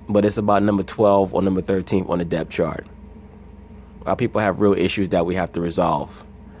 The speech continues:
and it's very easy to point the finger at a lot of these lower level problems to avoid and evade what we need to do, starting with the so-called black man. That's why my channel is geared towards the so-called black man, because all these other demographics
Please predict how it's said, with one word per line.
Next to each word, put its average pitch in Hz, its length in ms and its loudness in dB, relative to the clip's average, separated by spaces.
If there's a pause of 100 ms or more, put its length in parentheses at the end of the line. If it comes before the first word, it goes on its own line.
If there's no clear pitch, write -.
(240)
and - 80 -4
it's 90 80 -2
very 104 200 2
easy 104 280 0
to 95 80 0
point 101 320 -2
the 85 60 -4
finger 90 520 0 (440)
at 95 160 0
a 87 60 -2
lot 95 180 0
of 95 40 -2
these 95 140 -2
lower 98 220 4
level 92 240 2
problems 90 600 0 (520)
to 107 140 2
avoid 104 500 4
and 101 180 -4
evade 95 540 2 (100)
what 92 240 0
we 101 140 2
need 98 180 0
to 87 100 -8
do, 76 300 -6 (580)
starting 101 300 4
with 90 120 0
the 78 60 -8
so-called 90 460 0
black 87 240 -2
man. 87 240 -4
That's 87 140 -4
why 98 100 0
my 92 160 -2
channel 90 360 0
is 82 100 -4
geared 95 340 0
towards 92 240 0
the - 60 -16
so-called 85 420 -2
black 85 260 -4
man, 85 240 -4 (280)
because 90 260 0
all 107 180 4
these 113 220 0
other 101 180 0
demographics 92 720 0